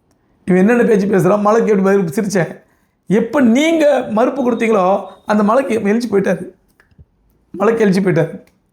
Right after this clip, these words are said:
"எனக்கு அதான் மனசு கஷ்டமாச்சு, கோவமாச்சு, நான் எழுச்சி வந்துட்டேன்" அப்படின்னாங்க. ஆகவே இதே விஷயத்தை ரசூலா கையாண்டாங்க. அபூஜஹல்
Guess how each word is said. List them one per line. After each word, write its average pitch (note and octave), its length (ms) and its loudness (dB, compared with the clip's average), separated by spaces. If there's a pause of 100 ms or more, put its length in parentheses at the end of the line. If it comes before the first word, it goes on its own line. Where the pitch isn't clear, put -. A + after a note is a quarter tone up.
(500)
"எனக்கு G3+ 200 2
அதான் G#3 300 2 (400)
மனசு F#3+ 300 0
கஷ்டமாச்சு, F3+ 480 -2
கோவமாச்சு, F3 400 0
நான் D#3+ 100 0
எழுச்சி F3 160 0
வந்துட்டேன்" D3 400 -2 (480)
அப்படின்னாங்க. E3 480 0 (540)
ஆகவே G3+ 400 0 (100)
இதே G3 340 2
விஷயத்தை A#3 380 0
ரசூலா G3+ 280 0
கையாண்டாங்க. E3 480 0 (560)
அபூஜஹல் A#3+ 560 2